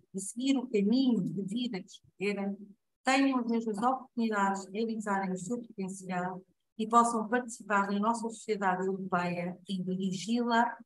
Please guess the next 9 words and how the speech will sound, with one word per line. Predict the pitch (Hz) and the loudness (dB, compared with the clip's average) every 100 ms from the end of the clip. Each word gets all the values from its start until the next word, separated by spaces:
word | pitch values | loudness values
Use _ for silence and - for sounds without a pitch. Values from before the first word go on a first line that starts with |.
| _ - | _ -2
em | 214 226 | 0 0
igualdade | 214 202 190 185 175 175 180 | 2 2 4 4 2 0 -6
de | |
circunstâncias. | - 208 202 175 160 165 - _ _ - - - _ _ _ _ _ _ _ _ _ | -8 -10 -8 -6 -6 -8 -12 _ _ -18 -18 -18 _ _ _ _ _ _ _ _ _
Cabe | 208 202 | 4 6
ao | 202 | 4
Estado | 190 196 185 170 | 2 2 2 2
de | 180 | -2
Direito | 180 190 262 - | 0 2 0 -4